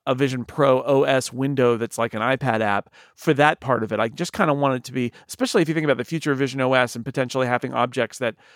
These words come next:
permanently live in a space that, you know, that we all kind of expect that they will do, where if I hang this thing in my house right in this place, it'll,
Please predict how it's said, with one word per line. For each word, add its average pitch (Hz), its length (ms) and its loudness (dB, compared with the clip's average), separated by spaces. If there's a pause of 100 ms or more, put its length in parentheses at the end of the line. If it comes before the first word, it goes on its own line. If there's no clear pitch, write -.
(200)
permanently 143 800 0
live 131 440 2
in 135 200 -8
a 113 80 -4
space - 760 -2 (160)
that, 135 160 -12
you 127 140 -8
know, 113 220 -6
that 123 100 -4
we 131 160 -2
all 123 160 0
kind 123 240 -4
of 101 100 -6 (360)
expect - 420 0
that 127 140 0
they 127 100 2
will 120 140 0
do, 127 280 2
where 117 200 2
if 117 80 -2
I 120 100 4
hang 139 300 -2
this 127 180 -4
thing 123 160 -4
in 117 100 -4
my 110 160 -2
house 110 440 0
right 127 180 0
in 120 100 -6
this 113 140 -6
place, 123 540 -2 (440)
it'll, 127 460 2